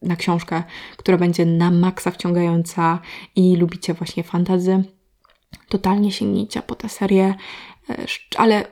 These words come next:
upewnijcie się, że będziecie mieć dużo czasu na czytanie, że nic was od niej nie oderwie, dlatego że naprawdę nie będziecie mieli ochoty przestać czytać. Obiecuję.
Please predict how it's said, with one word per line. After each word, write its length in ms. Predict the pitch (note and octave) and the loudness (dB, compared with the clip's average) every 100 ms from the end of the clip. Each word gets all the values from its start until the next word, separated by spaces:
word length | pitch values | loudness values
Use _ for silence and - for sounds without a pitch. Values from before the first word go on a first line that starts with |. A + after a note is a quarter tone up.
| - | -6
upewnijcie 560 | A#3 A3+ G#3+ G#3+ F#3+ | 0 6 8 6 4
się, 180 | F#3 F#3 | -2 -2
że 120 | F#3 | 0
będziecie 380 | F3+ F3 F3 - | 0 -2 -2 0
mieć 260 | F3 F3 - | 0 -2 -2
dużo 240 | F3 F3+ | 0 0
czasu 460 | F3+ F3 - F3 E3 | -2 -4 -2 -2 0
na 340 | E3 D#3+ G#3 | 0 -2 -4
czytanie, 520 | - - G#3 G3 F#3+ | -6 -2 4 6 4
że 100 | F#3 | 2
nic 180 | E3+ E3+ | 0 -2
was 180 | - F#3+ | -4 -6
od 120 | F#3 | -4
niej 180 | F3+ F3 | -2 0
nie 240 | F3 G3+ | 2 4
oderwie, 460 | A#3+ A3+ G3+ F#3+ F#3 | 6 4 4 4 2
dlatego 340 | - F#3+ F#3+ F#3+ | -2 -2 2 2
że 100 | F#3+ | 2
naprawdę 840 | F#3+ - - F#3+ F#3+ G3 G3 G3 G3 - - - _ _ - | 0 -4 -2 0 0 -2 -2 -2 -6 -16 -18 -20 _ _ 4
nie 160 | G3 | 4
będziecie 420 | F#3+ F3+ F3 - | 6 4 0 -2
mieli 260 | D#3+ D#3 D#3 | -4 -2 -4
ochoty 480 | B3 - - - - - | -8 -10 -8 -8 -8 -14
przestać 500 | - - - - _ | -16 -14 -16 -18 _
czytać. 400 | - F3+ - - - _ _ - - _ _ - - _ - | -8 -6 -10 -16 -18 _ _ -20 -20 _ _ -20 -20 _ -2
Obiecuję. 400 | F#3 E3 - | 0 0 -4